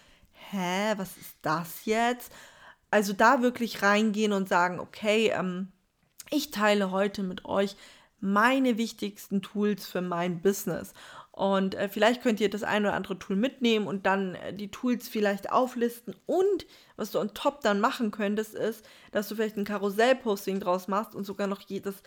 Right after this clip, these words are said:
Tool jeweils einzeln erklärst. Dann ist es nicht nur eine Checkliste, sondern auch noch eine Erklärung und ist nochmal ein Ticken mehr Mehrwert drin als nur bei einer Checkliste. Also bei Checklisten wirklich drauf achten, dass sie tatsächlich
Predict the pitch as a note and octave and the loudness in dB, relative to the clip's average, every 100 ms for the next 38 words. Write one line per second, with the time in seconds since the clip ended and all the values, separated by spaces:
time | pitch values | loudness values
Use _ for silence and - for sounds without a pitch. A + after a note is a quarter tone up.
0 | - - - _ _ - B3+ A#3+ G#3 G#3 | -20 -20 -20 _ _ -2 2 2 4 4
1 | G#3 - F3+ G3+ G3+ G3 C3 - F#3 E3+ | 2 2 0 0 0 -4 -4 -6 -6 -4
2 | E3+ - - - - - - _ G#3+ G#3+ | -4 -10 -20 -20 -20 -20 -20 _ 6 6
3 | A3 A#3+ C4+ B3+ B3+ A3 G#3 - B3+ B3+ | 2 -2 -4 2 4 4 2 0 0 2
4 | D4+ C#4+ D4 C#4+ A#3+ G#3+ G3+ D3 A3 G#3 | 2 2 2 2 4 6 4 2 0 0
5 | G3 - - - A3 A#3+ C4+ C4+ A3 G3+ | 0 -4 -6 -2 2 4 4 4 4 -2
6 | - G3+ G3+ G3 F#3+ F#3+ F#3+ F#3 - G#3 | -2 -2 0 2 2 2 0 -2 -6 -12
7 | - C#4+ D4 A#3 A3 G#3+ A3 G3+ G3+ G#3 | -6 -6 2 4 4 4 4 2 2 2
8 | G3 G3 G3 - G#3 G#3+ - - - - | 4 0 -2 -2 0 -2 -6 -18 -20 -4
9 | F#3+ G#3 A3 G3+ G3 G3 G3 G#3 F#3+ E3+ | -2 0 2 4 4 4 0 -4 -2 -6
10 | E3+ D#3 G#3 A#3 A#3 - C#4+ C#4 C4 - | 0 0 2 0 0 0 0 0 -4 -2
11 | A#3 A#3 C#4+ C4+ A#3+ A3 A3+ - - G3+ | -2 0 -2 -2 -4 -2 0 0 -2 -6
12 | G#3 G#3 G3 G#3+ G#3 B3 A#3 A#3 A3 G#3+ | -6 -8 -6 -6 -2 0 0 0 -4 -6